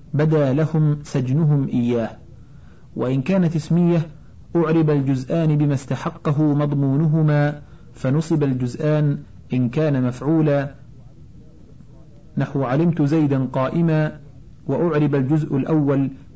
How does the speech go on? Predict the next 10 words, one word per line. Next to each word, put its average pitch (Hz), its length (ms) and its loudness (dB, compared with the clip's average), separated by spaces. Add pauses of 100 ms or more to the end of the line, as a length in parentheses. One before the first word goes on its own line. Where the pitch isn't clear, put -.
(100)
بإعراب 139 500 0
الفاعل، 151 600 0 (360)
والجزء 127 480 0
الثاني 160 540 0
بإعراب 143 480 0
المفعول 139 680 0 (400)
إن 131 160 2
كان 156 300 0
المضمون 139 600 2
فاعلا 143 720 0